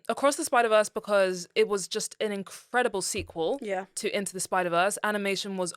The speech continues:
Speaker 1: on point.
Speaker 2: Yeah.
Speaker 1: Story was just incredible in terms of expanding the multiverse. Obviously, Black Spider-Man, so must support.
Speaker 2: Yeah, of course.
Speaker 1: Um, yeah,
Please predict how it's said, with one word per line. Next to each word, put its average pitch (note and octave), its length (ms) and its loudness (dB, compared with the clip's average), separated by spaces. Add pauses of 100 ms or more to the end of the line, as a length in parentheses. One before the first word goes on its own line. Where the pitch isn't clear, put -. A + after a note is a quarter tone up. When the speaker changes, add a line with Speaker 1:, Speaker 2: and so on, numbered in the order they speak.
Speaker 1:
on A3 220 0
point. F3 460 -2
Speaker 2:
Yeah. G#3 160 -2
Speaker 1:
Story G3+ 500 2
was F#3 220 -2
just - 260 -6 (180)
incredible G3 540 -2
in F3+ 80 -4
terms F3+ 280 -6
of E3+ 100 -6
expanding F#3 440 -4
the F3+ 80 -6
multiverse. E3+ 580 -4 (280)
Obviously, G#3 300 0
Black E3+ 240 -2
Spider-Man, E3+ 500 -2
so D#3 260 -4
must E3+ 400 -4
support. A3+ 240 -4
Speaker 2:
Yeah, A3+ 240 4 (140)
of - 80 -20
course. B3+ 260 2
Speaker 1:
Um, G3 640 2 (100)
yeah, G#3 280 4